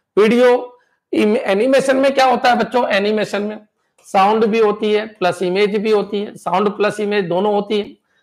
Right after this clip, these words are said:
लेकिन बच्चों इंडिविजुअली चल सकती है, साउंड अलग, इमेज अलग, इंडिविजुअली चल सकती है, इंडिविजुअल चल सकती है, इंडिविजुअल चल सकती है, इंडिविजुअल चल सकती है, ये वर्ड याद रखना। कई बार क्वेश्चन पूछ लिया जाता है कि बताओ वीडियो और एनिमेशन में क्या अंतर है,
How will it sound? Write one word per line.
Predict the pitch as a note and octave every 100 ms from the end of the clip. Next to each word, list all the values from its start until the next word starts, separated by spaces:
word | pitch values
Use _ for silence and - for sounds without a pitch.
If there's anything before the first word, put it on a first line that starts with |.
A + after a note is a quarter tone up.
| _
लेकिन | G3+ B3+ A#3
बच्चों | A3+ B3+ C4 - -
इंडिविजुअली | B3 C4+ A3+ A#3 G#3
चल | G#3
सकती | - D#3+ -
है, | D3+
साउंड | D3 E3 F#3 G#3
अलग, | G#3 A3
इमेज | G3 G3 G3+
अलग, | G3+ G#3+ -
इंडिविजुअली | G3+ G#3 G3+ F#3+
चल | E3+
सकती | - D3+ -
है, | C#3+ - _ _ _
इंडिविजुअल | G3+ A#3+ A3 G#3+ G3 G#3+
चल | G3+ F#3
सकती | D#3 E3+ - D#3
है, | - F#3
इंडिविजुअल | G#3 G#3+ G#3 F#3+ G#3+
चल | F#3
सकती | D#3+ C#3+ - C#3+
है, | - _ _ _ _
इंडिविजुअल | F3+ A3+ A3+ G#3+ F#3 G#3+ G#3+
चल | G3+ G#3
सकती | - F3+ - G#3 F#3+
है, | F#3+ D#3+ - D#3+
ये |
वर्ड | D#3 E3+ E3
याद | F3 G3
रखना। | G3+ G#3+ G#3+ - - _ -
कई | G3
बार | A#3+ A#3+
क्वेश्चन | A#3 A#3+
पूछ | A#3 G#3+ G3+
लिया | A#3 A3+
जाता | G#3 G#3+
है |
कि | G#3
बताओ | F#3 F3 G#3+
वीडियो | F3+ F3+ G3+ A3
और | G#3
एनिमेशन | G3+ G#3 G3+ G#3+
में | G#3+
क्या | G#3+
अंतर | G#3 E3 D#3
है, | C3